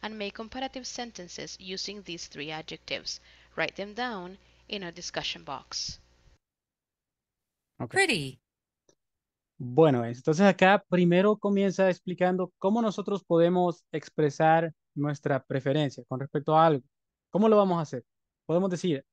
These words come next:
Speaker 2: "I prefer," or we can also say, "I like." Okay? So, "I prefer, uh,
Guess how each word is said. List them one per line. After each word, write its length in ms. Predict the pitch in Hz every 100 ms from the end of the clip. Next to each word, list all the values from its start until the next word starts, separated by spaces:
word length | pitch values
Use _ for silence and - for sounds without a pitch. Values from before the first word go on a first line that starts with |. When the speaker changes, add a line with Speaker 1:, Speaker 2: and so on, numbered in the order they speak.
| -
Speaker 2:
"I 240 | 147 147
prefer," 800 | _ 135 - - 220 160 175 226 _ _ _ _
or 420 | 185 190 180 233
we 160 | 165 160
can 140 | 160
also 160 | 156 -
say, 380 | - 180 208 -
"I 180 | - 151
like." 360 | 143 165 143 127 _ _ _ _
Okay? 220 | 165 190 - _ _ _ _
So, 400 | 165 185 196 202
"I 140 | 165 165
prefer, 840 | 160 165 - 175 175 175 180 180 _ _ _ _ _ _ -
uh, 480 | 143 139 139 135